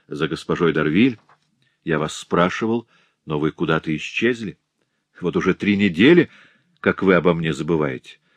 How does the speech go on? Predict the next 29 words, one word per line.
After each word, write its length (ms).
Это 220
непростительно». 920
«Не 180
жалейте 640
его, 200
монсеньор», 760
с 100
улыбкой 400
сказала 440
Клеманс. 520
«Маркиз 360
Дарвиль 540
столь 380
же 120
виноват 440
перед 220
вами, 260
сколь 320
глубока 500
его 200
преданность 920
вашему 520
величеству, 800
и 120
лишь 360
из 300
этого 400
можно 340
судить 480